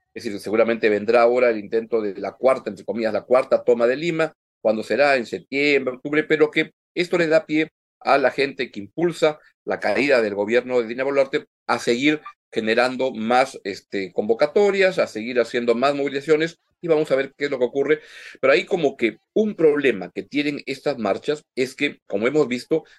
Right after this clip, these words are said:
tienen muchos propósitos. Hay quienes dicen, "Solamente es el adelanto electoral". Pues no, no es solamente el adelanto electoral. Ahí les he pasado los tweets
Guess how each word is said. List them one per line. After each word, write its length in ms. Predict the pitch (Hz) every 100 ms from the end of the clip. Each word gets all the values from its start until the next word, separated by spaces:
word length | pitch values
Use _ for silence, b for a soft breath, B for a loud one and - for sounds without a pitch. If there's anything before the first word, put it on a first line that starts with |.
| _
tienen 280 | 143 175 160
muchos 320 | 175 208 180
propósitos. 760 | 120 110 208 175 - - - -
Hay 220 | 123 151
quienes 260 | - 110
dicen, 200 | 113 127
"Solamente 500 | 113 175 160 156 160
es 80 | 156
el 100 | 135
adelanto 300 | 113 123 135
electoral". 400 | 131 127 135 156 _
Pues 160 | 101 95
no, 160 | 180 -
no 140 | 139
es 60 | 151
solamente 420 | 160 143 147 147
el 80 | 113
adelanto 320 | 110 120 127
electoral. 400 | 120 196 220 - _ -
Ahí 120 | 104
les 120 | 120 -
he 40 |
pasado 440 | - 113 135 135
los 200 | 123 95 -
tweets 240 | 143 -